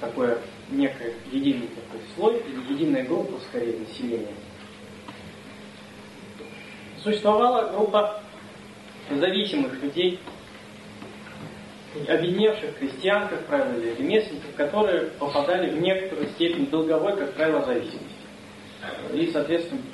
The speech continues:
были не вполне полноправными, скажем. Вот. Но вот эта группа была, опять же, очень нестабильной и, м, не очень, не о-, не имела очень большого просто значения. Что касается рабства,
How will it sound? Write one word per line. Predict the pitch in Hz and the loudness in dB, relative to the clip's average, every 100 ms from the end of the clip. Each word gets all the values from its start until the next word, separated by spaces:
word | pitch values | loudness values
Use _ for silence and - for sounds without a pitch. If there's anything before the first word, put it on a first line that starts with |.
| 143 | -4
были | 147 151 135 | 2 4 4
не | 139 151 165 | 4 4 2
вполне | 165 - 156 175 | 2 4 4 4
полноправными, | 175 156 151 151 143 123 107 101 - - | 2 2 2 2 4 2 0 -8 -14 -14
скажем. | - - - - - - - - - - - - - - - - | -12 -8 -8 -10 -14 -16 -16 -14 -14 -14 -16 -16 -18 -18 -16 -8
Вот. | 143 151 127 - - | -2 2 2 0 -2
Но | 202 247 | 2 4
вот | 226 | 2
эта | 202 180 | 0 2
группа | 202 214 | 2 2
была, | 175 180 170 165 | 4 6 6 4
опять | 175 | 0
же, | 165 | 0
очень | 160 160 175 | -2 0 0
нестабильной | 175 196 240 240 196 165 151 | 0 0 2 2 2 2 0
и, | 151 170 151 135 | 0 2 2 2
м, | 135 131 123 - - - - - | -2 -4 -6 -10 -14 -16 -14 -4
не | 147 185 | 0 2
очень, | 185 170 151 151 | 2 2 0 2
не | 190 | 2
о-, | 180 | 2
не | 175 180 202 | 2 2 4
имела | 185 147 135 - - | 4 4 4 0 -2
очень | 165 156 147 | 0 0 2
большого | 143 143 139 | 2 2 0
просто | 117 131 - 120 | -2 -4 -6 -4
значения. | 123 120 - - - - - - - - - - - - - | -4 -4 -8 -10 -12 -12 -12 -14 -14 -14 -14 -14 -14 -14 -10
Что | - 233 233 | 4 6 8
касается | 202 208 208 208 180 | 6 6 4 4 4
рабства, | 190 - - - | 6 6 2 -4